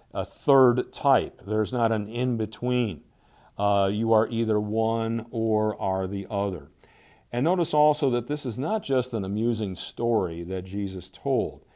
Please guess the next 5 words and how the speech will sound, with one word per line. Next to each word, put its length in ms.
Um, 520
he 260
tells 500
this 260
to 540